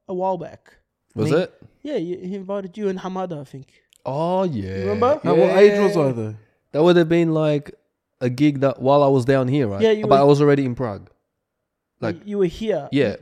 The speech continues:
Speaker 2: but I was already living in Prague, and I just came back for the gig.
Speaker 3: Yeah.
Speaker 1: Yeah, yeah.
Speaker 2: Okay,
Speaker 1: Yeah.
Speaker 2: yeah.
Speaker 3: How old was I at the time, though?
Speaker 1: You were of age.
Speaker 2: Yeah,
Speaker 1: Mm-hmm.
Speaker 2: yeah, of course.
Speaker 1: Yeah,
Speaker 3: I
Speaker 1: so
Speaker 3: don't remember, to be honest.
Speaker 1: Yeah, I
Speaker 3: There
Speaker 1: don't
Speaker 3: had to
Speaker 1: think
Speaker 3: be a reason.
Speaker 1: Probably Charlie's Pizza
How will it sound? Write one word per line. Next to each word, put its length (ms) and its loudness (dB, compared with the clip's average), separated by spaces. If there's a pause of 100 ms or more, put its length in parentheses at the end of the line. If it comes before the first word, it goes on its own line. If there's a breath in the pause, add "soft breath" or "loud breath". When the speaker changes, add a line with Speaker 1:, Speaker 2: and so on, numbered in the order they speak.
(120)
Speaker 2:
but 100 -6
I 80 -6
was 160 -4
already 280 -4
living 300 -8
in 100 -10
Prague, 200 -10
and 100 -10
I 60 -8
just 180 -12
came 160 -10
back 180 -10
for 100 -14
the 100 -8
gig. 400 -4
Speaker 3:
Yeah. 160 0
Speaker 1:
Yeah, 100 -6
yeah. 200 -10
Speaker 2:
Okay, 260 -10
Speaker 1:
Yeah. 160 -4
Speaker 2:
yeah. 80 -6
Speaker 3:
How 180 2
old 200 2
was 120 0
I 120 -2
at 100 -8
the 60 -18
time, 260 -10
though? 180 -10 (500)
Speaker 1:
You 140 -8
were 80 0
of 220 -2
age. 420 -12 (140)
Speaker 2:
Yeah, 180 -4
Speaker 1:
Mm-hmm. 120 -6
Speaker 2:
yeah, 140 -14
of 140 -20
course. 360 -18 (220)
Speaker 1:
Yeah, 120 -14 (160)
Speaker 3:
I 80 -18
Speaker 1:
so 120 -12
Speaker 3:
don't 100 -4
remember, 280 -8
to 120 -18
be 100 -14
honest. 320 -16
Speaker 1:
Yeah, 140 -10
I 40 -10
Speaker 3:
There 100 -12
Speaker 1:
don't 120 -6
Speaker 3:
had 140 2
to 40 -12
Speaker 1:
think 100 -4
Speaker 3:
be 100 0
a 40 -2
reason. 380 -6 (760)
Speaker 1:
Probably 220 -14
Charlie's 360 -10
Pizza 380 -16